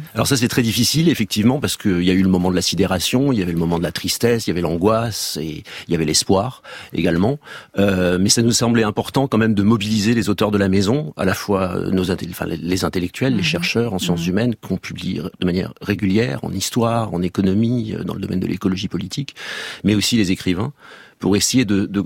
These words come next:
Speaker 1: de comprendre ce que cette crise avait, euh, provoqué chez eux, dans quelle mesure il avait, elle avait pu bouleverser,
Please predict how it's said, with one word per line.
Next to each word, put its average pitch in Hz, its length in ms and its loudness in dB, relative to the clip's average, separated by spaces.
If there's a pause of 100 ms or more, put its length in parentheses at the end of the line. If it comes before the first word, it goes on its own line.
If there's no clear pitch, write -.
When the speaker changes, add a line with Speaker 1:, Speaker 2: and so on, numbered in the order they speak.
(120)
Speaker 1:
de 98 140 0
comprendre 143 480 2
ce - 160 -4
que 95 120 -6
cette 104 240 -2
crise - 600 0
avait, 101 360 0
euh, 85 140 -2
provoqué 113 380 2
chez 107 260 2
eux, 135 60 2
dans 98 80 -2
quelle 131 200 2
mesure 131 520 4
il 98 120 0
avait, 95 320 2 (300)
elle 101 120 4
avait 98 160 4
pu 110 340 -2
bouleverser, 117 600 2